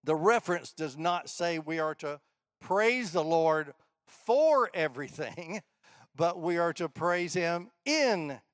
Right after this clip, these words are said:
everything. This becomes an act of worship. Worship is in the wait. When we force our wait to become an act of worship, listen to me, which we accomplish by giving thanks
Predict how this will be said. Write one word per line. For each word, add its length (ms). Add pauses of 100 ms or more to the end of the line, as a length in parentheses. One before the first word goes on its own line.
(120)
everything. 760 (1040)
This 180
becomes 680
an 200 (100)
act 400 (140)
of 120
worship. 600 (840)
Worship 720 (500)
is 360
in 340
the 100
wait. 380 (260)
When 200
we 100
force 560
our 180
wait 420
to 100
become 380
an 180
act 320
of 120
worship, 460 (160)
listen 300
to 160
me, 240 (680)
which 220
we 100
accomplish 560
by 160
giving 380
thanks 680